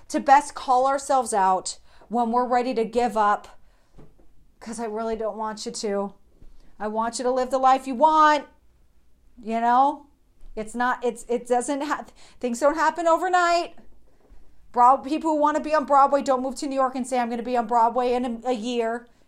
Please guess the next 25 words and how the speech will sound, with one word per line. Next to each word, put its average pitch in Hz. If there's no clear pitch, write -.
It's 240
like, 269
even 359
if 330
somebody 285
says, 254
"I'm 269
gonna 247
be 233
on 226
Broadway 220
in 202
five 220
years," 202
like, 247
literally 302
every 262
single 247
performer 240
will 208
look 233
and 214
be 208
like, 190
"How? 208